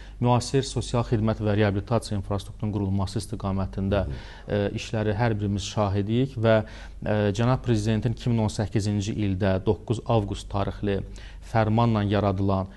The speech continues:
və dünən elə beş yaşını qeyd etdiyimiz Dost Agentliyi, ə, açıq, ə, sözlə ifadə etsək, dayanıqlı və operativ sosial təminat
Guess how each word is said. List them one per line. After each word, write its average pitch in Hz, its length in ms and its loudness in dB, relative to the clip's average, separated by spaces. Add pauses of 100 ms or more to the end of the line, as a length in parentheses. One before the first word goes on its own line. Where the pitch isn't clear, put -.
(160)
və 101 240 2 (100)
dünən 110 380 4 (260)
elə 104 220 2 (100)
beş 123 240 4
yaşını 110 380 0
qeyd 110 240 4
etdiyimiz 101 480 -2
Dost 120 320 2
Agentliyi, 101 800 2
ə, - 560 -10 (400)
açıq, - 320 -4
ə, 117 260 -4
sözlə 101 540 2
ifadə 104 400 0
etsək, 98 320 -4
dayanıqlı 110 580 4
və 104 80 2
operativ 104 460 -2
sosial 110 400 0
təminat 101 480 -2